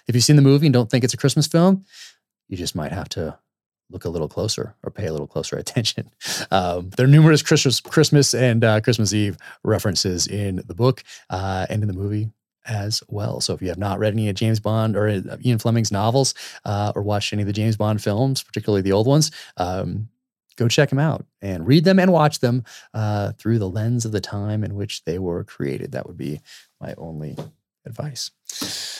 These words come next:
Truman Capote, A Christmas Memory. Oh man, have you, if you have not read this, read it. Um, probably put down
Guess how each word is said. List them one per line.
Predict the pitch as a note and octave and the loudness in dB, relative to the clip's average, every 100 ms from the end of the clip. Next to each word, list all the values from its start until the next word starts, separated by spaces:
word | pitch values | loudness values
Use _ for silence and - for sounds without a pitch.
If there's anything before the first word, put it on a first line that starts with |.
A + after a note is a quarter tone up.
| - _ - | -18 _ -4
Truman | - D3 | 4 4
Capote, | C#3+ D3 D3+ D#3 D#3 | 6 6 6 6 4
A | - | 2
Christmas | D#3 D#3 D3 | 2 2 4
Memory. | D3+ D3 D3+ D3+ - | 4 6 6 4 0
Oh | - - - | -6 -8 -12
man, | G#2+ G2 A2 - | -12 -12 -14 -8
have | A2+ | 0
you, | C#3 C#3 - | 0 0 -6
if | - | -2
you | A#2+ | 4
have | |
not | D#3 C3+ | 4 4
read | G#2+ | 2
this, | F2+ F#2+ F#2+ - - _ _ _ _ _ _ | -2 -2 0 0 -4 _ _ _ _ _ _
read | G#2+ C#3 F2+ | 2 4 4
it. | F#2 _ - | -2 _ -10
Um, | F#2+ F#2+ F2+ F2+ F2+ A2 _ _ | -6 -4 -4 -6 -8 -12 _ _
probably | A2 A#2 | 0 2
put | A2 A#2+ | 2 2
down | A#2 A#2 A2+ A2+ A2 | 2 2 4 2 0